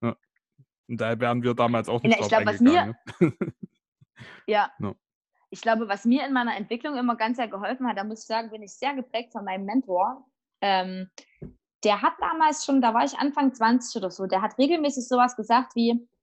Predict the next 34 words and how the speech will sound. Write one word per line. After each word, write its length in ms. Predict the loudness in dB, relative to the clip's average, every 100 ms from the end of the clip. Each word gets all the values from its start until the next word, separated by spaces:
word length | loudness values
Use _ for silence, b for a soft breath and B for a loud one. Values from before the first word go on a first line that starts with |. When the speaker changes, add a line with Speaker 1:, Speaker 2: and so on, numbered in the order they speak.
| _ _
Speaker 2:
„Mitli, 260 | 0 6 8
mach 260 | 8 6
mal. 400 | 0 0 -2 -6 -14 _
Ich 180 | -8 0
glaube, 420 | 4 6 4 0
dass 200 | -6 -6
du 80 | -8
das 200 | -8 -4
kannst 360 | -2 0 -2
und 120 | -8 -8
ich 140 | -8
vertraue 420 | -10 0 4 4
dir. 380 | 4 2 2 0 -4 b b 0
Und 160 | 2
sei 160 | 6 6
dir 140 | 4
gewiss, 480 | 2 0 -2 -2 -16 _
ich 120 | -8 -8
stehe 380 | -2 0 0 0
immer 220 | -2 -2
hinter 280 | -2 -4 -4
dir 260 | -4 -6 -6
und 100 | -4
wenn 140 | -2 -2
du 80 | 0
Bockmist 400 | 0 0 -2 2
baust, 280 | 0 2
halte 140 | -2 -2
ich 60 |
meinen 140 | -2 -4
Kopf 200 | -4 -2
für 80 | -2
dich 160 | -4
hin.“ 280 | -8 -10 -12